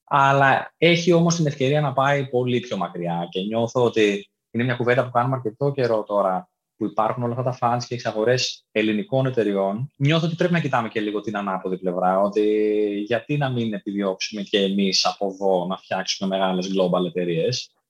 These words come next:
Και τώρα τελευταία συμβαίνει κιόλας, δηλαδή και στη, και στη Viva και στο Scrooge είναι cases που μείνανε οι founders μέσα και με ποσοστό και με ρόλο κτλ, κτλ. Ε, πιστεύω ότι είναι μια μεγάλη ευκαιρία να αξιοποιήσουμε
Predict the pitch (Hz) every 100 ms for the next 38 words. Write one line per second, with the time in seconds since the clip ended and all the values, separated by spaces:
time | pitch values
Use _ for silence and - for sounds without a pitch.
0 | _ 120 - 139 135 120 143 135 139 135
1 | 95 92 90 92 92 92 95 92 95 101
2 | 101 - 101 95 107 - 92 - 107 104
3 | - _ _ - 120 107 110 113 104 101
4 | 120 113 110 - 110 127 107 95 92 90
5 | 87 85 - 95 - 104 98 - - 123
6 | 120 104 90 107 113 98 95 92 104 95
7 | 92 107 139 _ - - - - - 135
8 | 127 - - 147 147 147 160 151 156 151
9 | 151 113 104 82 _ _ _ - 107 101
10 | - 110 110 104 - 101 90 85 85